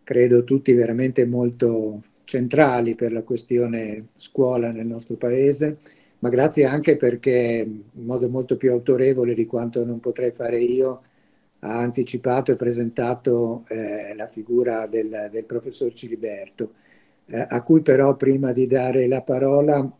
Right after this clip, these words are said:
ehm, faccio precedere due interventi dei colleghi Michele Morgante e Alberto Policriti,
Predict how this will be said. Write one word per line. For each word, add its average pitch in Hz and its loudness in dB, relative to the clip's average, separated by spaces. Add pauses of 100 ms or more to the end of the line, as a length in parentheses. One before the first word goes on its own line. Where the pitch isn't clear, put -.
(500)
ehm, 107 -2
faccio 135 -2
precedere 123 4 (220)
due 135 0
interventi 131 -2
dei 127 2
colleghi 110 -2 (240)
Michele 120 -2
Morgante 120 -2
e 110 -4
Alberto 120 -2
Policriti, 135 0